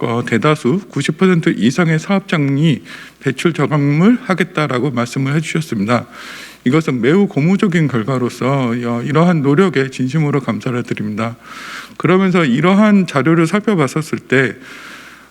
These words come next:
사실 배출 저감 계획서는 주민 공개형으로 나와 있는 것은 주민들이, 아, 이것 배출 저감 계획을 쉽게 이해하고 확인할 수 있는 목적으로 사용이 되어야 됩니다.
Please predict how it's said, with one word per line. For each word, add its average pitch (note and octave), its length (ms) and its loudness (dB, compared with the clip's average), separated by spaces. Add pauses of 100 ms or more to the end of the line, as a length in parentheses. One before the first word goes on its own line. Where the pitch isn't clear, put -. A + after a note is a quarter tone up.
(580)
사실 A#3+ 320 0
배출 A3+ 520 0
저감 E3 320 2
계획서는 C3+ 720 -2
주민 G3+ 360 4
공개형으로 D#3 520 2
나와 B2 320 0
있는 B2 240 0
것은 F3 420 2
주민들이, D3 1040 4
아, B2 300 0
이것 G#2 380 0
배출 D3 260 4
저감 C#3+ 300 0
계획을 C#3 380 0
쉽게 - 440 0
이해하고 D3+ 680 0
확인할 A3 420 4
수 D3+ 140 -2
있는 D3 400 2
목적으로 B2 540 2
사용이 F3+ 360 0
되어야 G#2+ 280 0
됩니다. F2+ 440 -2